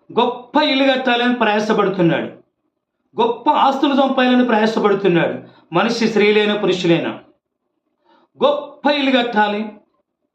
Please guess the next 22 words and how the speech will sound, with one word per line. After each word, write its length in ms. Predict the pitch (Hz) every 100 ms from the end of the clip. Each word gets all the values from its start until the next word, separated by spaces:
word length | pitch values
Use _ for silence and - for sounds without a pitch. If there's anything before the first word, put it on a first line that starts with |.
| 180
గొప్ప 300 | 240 233 294
కారు 420 | 294 208 220 247
తేవాలి, 600 | 233 220 214 208 208 220 - _ _ _ _ _ _ _ _ _ _ -
గొప్ప 180 | 240 269
ఆస్తులు 420 | 233 262 262 254
సంపాదించాలి. 880 | 247 226 220 214 214 208 202 202 - - _ _ _ _ _ -
కనుక 300 | 247 302 302 220 180 196 226 247 247 - - - _ _
దీనికోసం 720 | 135 269 285 285 277 269 269 247
మానవుడు 500 | 233 247 233 226 226
ప్రయాసపడుతున్నాడు. 800 | 202 208 220 208 196 202 190
భూలోకంలో 640 | 165 190 190 190 185 170 - - - -
బతుకున్న 400 | 180 180 190 185
స్త్రీలు 340 | 185 208 214
కానీ, 240 | 214 220 220
పురుషులు 380 | 190 170 165
కానీ, 280 | 135 117 - - _ _ _ _ _ _ _ _ _ _ _ _ -
గొప్ప 240 | 277 339
సావుకుడు 500 | 330 - 254 330 320
అనిపించుకోవాలని 680 | 311 269 277 - 262 254 269
సావుకుడు 420 | 254 240 240 240 233
తిప్పలు 300 | 226 208 202
పడుతున్నాడు. 480 | 180 175 143 110